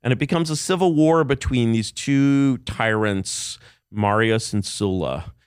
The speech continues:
who are kind of the Hitler and Stalin of the ancient Roman world. And they're the Hitler and the Stalin of the ancient Roman world because they sort of,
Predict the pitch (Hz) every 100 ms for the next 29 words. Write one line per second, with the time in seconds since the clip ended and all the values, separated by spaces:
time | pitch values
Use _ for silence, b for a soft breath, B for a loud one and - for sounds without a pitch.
0 | _ - 120 - 139 143 113 107 - 123
1 | 131 113 107 101 - 80 95 90 71 67
2 | 85 - _ _ _ _ 110 107 107 98
3 | 104 80 107 - 101 - 98 85 87 80
4 | 78 60 57 - 135 160 196 - 254 226
5 | 202 160 139 - 135 147 139 104 113 120
6 | 127 113 113 107 104 98 90 85 107 123
7 | 123 120 151 123